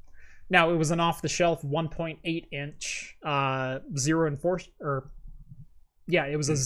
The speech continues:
Speaker 1: zif S S D, which is a, neither here nor there. <laughs>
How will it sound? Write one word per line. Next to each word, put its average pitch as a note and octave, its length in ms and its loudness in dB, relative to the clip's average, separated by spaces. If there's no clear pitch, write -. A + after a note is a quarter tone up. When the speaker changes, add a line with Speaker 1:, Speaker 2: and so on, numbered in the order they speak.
Speaker 1:
zif - 420 2
S D#3+ 180 -2
S D3 180 0
D, B2+ 200 -8
which C#3 220 -4
is C3 120 -6
a, C3 280 -4
neither G3 220 10
here F3 140 6
nor D3+ 140 4
there. B2 240 0
<laughs> D3+ 100 12